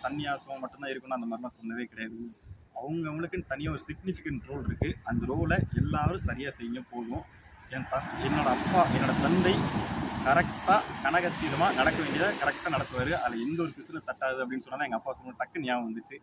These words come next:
"நான் சாமியார்லாம் போக மாட்டேன், கவலைப்படாதீங்க" அப்படின்னு சொல்லியிருந்தேன். அதே மாதிரி எங்க பாட்டி வந்து இப்ப வந்திருந்தாங்க.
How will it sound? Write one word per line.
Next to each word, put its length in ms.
"நான் 120
சாமியார்லாம் 420
போக 100
மாட்டேன், 320
கவலைப்படாதீங்க" 640
அப்படின்னு 200
சொல்லியிருந்தேன். 640
அதே 220
மாதிரி 220
எங்க 160
பாட்டி 340
வந்து 200
இப்ப 180
வந்திருந்தாங்க. 540